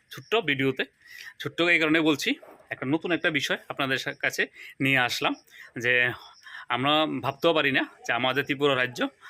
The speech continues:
আজকে কত উন্নত হচ্ছে। তো এই যে জিনিসটা আমার পেছনে দেখতে পাচ্ছেন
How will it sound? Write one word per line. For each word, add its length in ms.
আজকে 240
কত 180
উন্নত 380
হচ্ছে। 320
তো 80
এই 100
যে 100
জিনিসটা 400
আমার 200
পেছনে 240
দেখতে 240
পাচ্ছেন 300